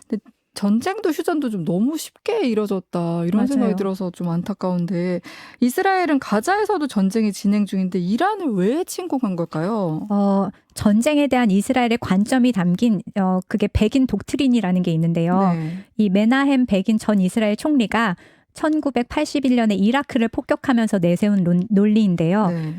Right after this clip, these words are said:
Speaker 2: "적이 핵을 개발하기 전에 예방적인 선제 타격을 하는 것은 정당한 방어권이다. 공격이
Speaker 1: 아.
Speaker 2: 최고의 수비다." 이스라엘은 작은 나라고 어떻든 전쟁을 하면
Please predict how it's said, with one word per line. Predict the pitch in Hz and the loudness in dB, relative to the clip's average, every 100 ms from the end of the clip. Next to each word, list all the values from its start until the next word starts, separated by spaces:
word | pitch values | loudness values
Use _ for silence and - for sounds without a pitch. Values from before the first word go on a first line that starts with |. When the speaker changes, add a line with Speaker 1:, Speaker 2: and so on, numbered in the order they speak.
| 190 | -12
Speaker 2:
"적이 | - 220 226 277 285 | -2 0 2 -2 0
핵을 | 330 330 339 | -2 0 0
개발하기 | - - 247 247 240 | 0 0 2 0 0
전에 | 220 180 202 247 | 0 2 2 2
예방적인 | 190 190 277 277 262 240 240 | 2 2 2 2 2 2 0
선제 | 277 320 320 | 0 0 -2
타격을 | - 254 240 233 | 0 0 0 0
하는 | 226 220 | 0 2
것은 | 185 - 277 | 0 0 -2
정당한 | - 220 220 269 254 233 | 0 2 2 2 2 0
방어권이다. | - 196 - 196 160 170 165 - - _ _ - | 2 0 2 0 2 0 -4 -8 -20 _ _ 0
공격이 | 240 240 247 262 277 | 2 4 2 0 0
Speaker 1:
아. | |
Speaker 2:
최고의 | - 370 370 349 | -2 0 2 2
수비다." | 311 294 277 170 - _ _ _ _ _ | 0 0 0 0 -2 _ _ _ _ _
이스라엘은 | 220 240 320 320 285 240 | 0 0 2 0 0 -2
작은 | - 202 302 269 | -2 0 0 0
나라고 | 208 180 175 247 - | 0 0 0 0 0
어떻든 | 220 294 - 247 | -2 -2 -2 0
전쟁을 | 190 190 262 254 233 | 2 2 2 2 2
하면 | 202 196 180 | 2 2 0